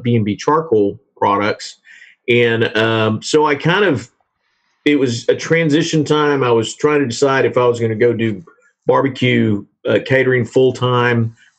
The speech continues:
or, you know, continue to keep it as a hobby, um, at that same time, uh, Western Wood Products, uh, had sold out and, uh, to the Duraflame brand. And so with me being that marketing guy that I always was,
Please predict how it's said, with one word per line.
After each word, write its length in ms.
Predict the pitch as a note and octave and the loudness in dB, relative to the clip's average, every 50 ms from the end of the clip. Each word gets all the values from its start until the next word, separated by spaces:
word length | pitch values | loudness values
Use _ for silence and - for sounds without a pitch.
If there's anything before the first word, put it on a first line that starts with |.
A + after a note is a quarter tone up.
| _ _ _ | _ _ _
or, 420 | A#2 A2+ A2+ A2+ A2 G#2+ G#2 G#2 | 0 2 2 2 2 2 2 0
you 180 | G#2 - A2 A2 | 0 -2 -2 0
know, 160 | G#2+ G#2 G2+ G2 | 0 0 0 0
continue 440 | - B2 G#2+ F2+ - B2 A2+ A2 G#2+ | -2 -4 -4 -2 -2 0 0 0 -2
to 60 | G#2 | -4
keep 220 | - - A2 A2+ | -4 -4 -2 -2
it 80 | G#2 F#2+ | -2 -2
as 140 | F#2 F2 F#2 | -2 -4 -6
a 40 | F#2+ | -4
hobby, 540 | A#2+ C3 B2+ B2+ B2 B2 A#2+ A#2 G#2+ - - _ _ _ _ _ _ _ _ - | -2 -2 0 0 0 2 0 0 -2 -4 -10 _ _ _ _ _ _ _ _ -2
um, 520 | A2 A2 G#2+ G#2+ G#2 G#2 G2 G2+ G2+ - _ | 0 0 2 2 0 0 0 -2 -4 -2 _
at 140 | A2+ - E2 | -4 0 0
that 200 | B2+ B2 A#2+ - | 0 0 0 -2
same 440 | - - - C3+ B2+ B2+ B2 A#2+ A2+ | -6 -4 -2 0 0 2 2 0 0
time, 520 | - B2 B2 B2 B2 A#2+ A2+ G#2+ G#2+ G2+ - | 0 -2 0 2 2 2 2 0 -2 -2 -4
uh, 120 | G#2+ G#2+ | -2 -2
Western 460 | G#2 A2 A#2+ B2 A#2 - - A#2 A2 A2+ | 2 2 2 0 0 -2 -4 -2 2 2
Wood 180 | C#3 D#3+ D#3 | 2 2 0
Products, 680 | - - A#2+ A2 G#2 G#2+ G#2 - - - - - - _ _ _ _ | 0 -2 0 0 2 0 0 -2 -4 -8 -14 -16 -18 _ _ _ _
uh, 200 | G#2 G#2 G#2 G2+ | -4 -2 -2 -2
had 220 | F2+ G2 G#2+ G2+ G2+ | -2 -2 -2 -4 -4
sold 340 | - - B2 A2+ A2 G#2 A#2 | -2 0 2 2 2 2 0
out 340 | C3 D3 A#2+ - - - _ _ _ _ _ _ _ _ _ _ _ - | 0 0 -2 -4 -4 -6 _ _ _ _ _ _ _ _ _ _ _ -2
and, 500 | A2 A2+ A2 G#2+ G#2+ G#2 G#2 G2+ G2 G#2 | 0 2 2 2 2 2 0 0 2 2
uh, 160 | G#2 G#2 G2+ | 2 2 0
to 180 | - - A2 | 0 -2 -2
the 120 | G2+ A2 G#2+ | -2 -2 -2
Duraflame 600 | G#2+ - C#3+ D#3 E3+ D#3+ D#3+ - A#2+ A2 G#2 G2 | -2 0 0 2 2 0 0 0 0 0 0 0
brand. 460 | F#2+ F#2+ G2 G2 G2 F#2+ G#2 A2 - _ _ _ _ - - - - - - _ - | 0 0 0 0 -4 -6 -6 -10 -12 _ _ _ _ -20 -20 -20 -20 -20 -20 _ -2
And 300 | A#2 A#2 A#2 A#2 A#2 A2 | 0 2 2 2 0 -2
so 340 | - - C3+ C3+ C3 B2+ B2+ | -2 0 2 4 4 4 2
with 400 | B2 B2 A#2+ A#2+ B2+ B2+ B2 C3 | 2 2 2 2 2 2 2 2
me 160 | C#3+ D#3 E3 | 0 2 2
being 240 | D#3+ D3 D3 C#3+ C3+ | 2 2 2 2 2
that 160 | C3 B2+ B2 | 0 0 0
marketing 400 | G#2 A#2+ B2+ B2 A#2+ B2 A#2+ A#2+ | 0 2 0 0 0 0 0 0
guy 220 | A#2 A#2+ A#2 A#2 A2+ | 2 0 2 2 0
that 100 | A2+ A2 | 2 2
I 80 | G#2+ | 0
always 340 | G#2+ G#2+ G#2+ G#2 G#2 G#2 - | 0 2 2 2 2 0 0
was, 600 | C3 C#3+ D3 D3 D3 C#3 C3 B2 A#2 A2+ - - | 0 2 2 2 2 2 2 0 0 -4 -8 -14